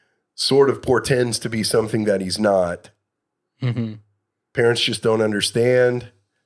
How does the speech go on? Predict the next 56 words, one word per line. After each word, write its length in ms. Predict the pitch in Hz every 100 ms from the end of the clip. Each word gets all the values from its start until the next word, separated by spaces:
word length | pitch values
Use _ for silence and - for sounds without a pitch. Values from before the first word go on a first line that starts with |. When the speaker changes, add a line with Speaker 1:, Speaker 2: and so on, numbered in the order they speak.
| _ 104
Speaker 1:
No, 640 | 101 101 101 101 104 - _ _ -
that's 320 | 107 104 -
accurate. 800 | 101 98 - 101 101 98 98 - _ _ _ _ _ _ _
Nightmare 540 | 131 160 170 170 170 147
on 100 | 131
My 240 | 131 139
Street. 500 | 139 - 123 98 80 _ _ _ _ _ _ _ _ _ -
What 80 | 123
does 120 | 127
he 80 | 127
say 220 | - 120
in 100 | 113
that 200 | 104 95
song? 300 | 95 85 85
Do 80 | 95
you 80 | 104
know? 220 | 110 120
Speaker 2:
I 120 | 123
don't 120 | 120
have 60 | 110
Speaker 1:
Do 40 | 120
you 60 |
have 100 | 117
Speaker 2:
any 80 | 127
Speaker 1:
that 20 | 123
one 80 |
Speaker 2:
clue. 80 | 123
Speaker 1:
on 80 | 123
the 60 | 123
ready? 240 | 127 123
Speaker 2:
No, 120 | 120
no, 160 | 120 120
no, 160 | 120 120
no. 180 | 120 110 _ _ _ _ _ 131
I 40 |
don't 100 | 131
think 120 | 123
I've 80 | 110
heard 80 | 120
Speaker 1:
Summer, 140 | 131 139
Speaker 2:
that 60 |
in 80 | 127
my 60 | 139
Speaker 1:
summer, 200 | 131 131
Speaker 2:
life. 80 | 120
Speaker 1:
summer, 360 | 127 123 123
summertime. 920 | 117 120 120 113 - 113 101 87 87 _ -
Speaker 2:
If 200 | 151 247
it's 140 | 269
before 340 | 185 - 180 135
Millennium, 540 | 123 120 117 110 110
I 100 | 113
don't 100 | 113
really 180 | 110 110
know 280 | 107 107
it. 100 | 107